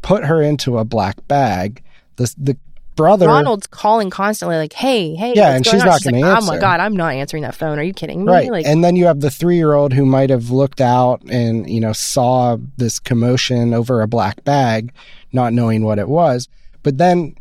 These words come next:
Speaker 1: you know, she's in the black bag. She's thrown in that van.
Speaker 2: Ricky, I think you just solved this case.
Speaker 1: Maybe. Seems like it.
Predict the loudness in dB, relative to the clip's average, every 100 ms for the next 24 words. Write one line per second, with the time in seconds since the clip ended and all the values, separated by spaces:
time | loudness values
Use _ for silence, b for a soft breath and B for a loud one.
0 | -6 -2 -2 -2 -4 -2 0 0 0 0
1 | 0 -2 0 0 -2 -6 -8 -4 -2 0
2 | 2 0 0 0 0 2 0 -2 -4 -2
3 | -2 -2 -2 -2 -2 -2 -4 -4 -6 -2
4 | 2 4 2 -2 -8 -14 -14 -8 -2 0
5 | 2 4 4 0 -8 -20 -20 -20 -20 -18
6 | -16 -14 -14 -16 -12 -2 0 2 4 4
7 | 2 -2